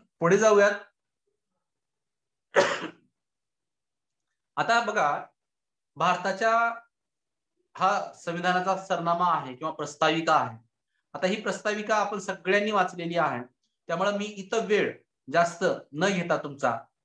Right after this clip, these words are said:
मी सरळ पुढे चालतो आणि आपण ज्या महत्वाच्या तरतुदी आहेत त्या तरतुदी नेमक्या काय आहेत याबद्दल आपण बोलूयात. पहिलं आहे सार्वभौम. स्वरूप काय सांगतं? "आम्ही भारताचे लोक, भारताचं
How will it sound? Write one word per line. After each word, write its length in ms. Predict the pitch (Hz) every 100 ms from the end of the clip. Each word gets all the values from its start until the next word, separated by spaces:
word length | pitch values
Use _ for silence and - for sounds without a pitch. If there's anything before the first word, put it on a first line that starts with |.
| 156
मी 80 |
सरळ 240 | 151 170 196
पुढे 180 | 196 180
चालतो 360 | 190 170 - 127 123 _ -
आणि 160 | 151 175
आपण 420 | 170 180 190 214 - 131
ज्या 100 | 156
महत्वाच्या 500 | 151 147 160 156 175 165
तरतुदी 400 | 147 165 175 214
आहेत 260 | 123 117 - _ _ -
त्या 60 | 139 170
तरतुदी 340 | 165 185 185
नेमक्या 340 | 202 190 190
काय 240 | 185 170 156
आहेत 260 | 123 113 110 - _ -
याबद्दल 360 | 156 156 156
आपण 240 | 151 139 135
बोलूयात. 360 | 127 120 120 104 - _ _ _ _ -
पहिलं 240 | 196 226
आहे 220 | 240 196 -
सार्वभौम. 600 | - 180 175 147 156 117 98 _ _ _ _ _ _ _ _ _
स्वरूप 340 | - 175 214 208
काय 120 | 208
सांगतं? 440 | 302 302 - 220 254 _ _ _ _ _ _ _ _ _ _
"आम्ही 320 | 147 165 190 208
भारताचे 560 | 180 170 170 180 185
लोक, 220 | 170 185 160
भारताचं 520 | 160 156 160 160